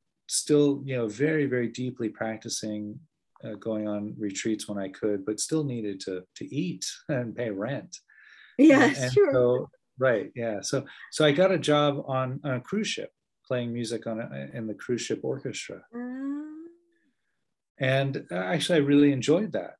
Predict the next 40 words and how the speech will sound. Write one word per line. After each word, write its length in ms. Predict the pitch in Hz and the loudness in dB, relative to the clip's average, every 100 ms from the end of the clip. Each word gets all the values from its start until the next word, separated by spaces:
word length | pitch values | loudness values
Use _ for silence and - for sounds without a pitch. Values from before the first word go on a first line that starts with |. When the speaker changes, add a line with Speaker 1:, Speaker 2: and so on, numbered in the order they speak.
| - | -14
Speaker 1:
for, 260 | 123 110 | -6 -6
for 220 | - 107 | -4 -2
a 40 | 95 | -2
time. 340 | 95 87 95 | -2 -4 -2
That 120 | 98 95 | -4 -6
was, 200 | - 247 | -6 -6
it 100 | 110 | -6
Speaker 2:
Mm. 40 | |
Speaker 1:
was 180 | 110 - 107 | -6 -8 -8
really, 340 | 104 104 127 _ _ _ 175 170 165 156 | -4 -4 -6 _ _ _ -18 -18 -14 -12
it 160 | 139 - | -12 -12
was 220 | 147 117 | -10 -6
nice. 300 | 147 175 - | -4 -4 -6
It 40 | 123 | -8
was 120 | 104 | -8
a 40 | |
nice 220 | 110 104 | -6 -8
job. 220 | - 101 113 | -4 -2 -2
It 20 | |
was 140 | 117 | -2
a 100 | 113 | -4
great 380 | 120 - 113 143 | -6 0 2 2
way 160 | 113 107 | 0 -2
to 100 | 95 | -4
travel 380 | - 101 98 | -6 -6 -4
around 240 | 98 95 92 | -6 -6 -8
the 80 | 90 | -10
world 400 | 87 87 110 127 | -8 -8 -10 -10
and, 100 | 113 | -16
and 160 | - 95 | -18 -20
to 120 | - | -16
make 200 | - 95 254 | -10 -4 2
music. 340 | 247 262 254 | 2 2 2
Speaker 2:
Mm. 540 | 247 226 220 202 196 196 | 0 -2 -4 -4 -6 -8
Speaker 1:
The 140 | - | -10
hours 480 | 117 139 175 120 101 | -8 -4 -2 0 -2
were 180 | 104 101 | -4 -4
actually 440 | 101 - 110 104 98 - _ _ _ | -6 -4 -2 -2 -6 -20 _ _ _
very 380 | 135 147 175 135 | -2 2 4 4
agreeable. 840 | 98 95 110 127 127 85 85 82 | 2 0 0 0 0 -2 -8 -10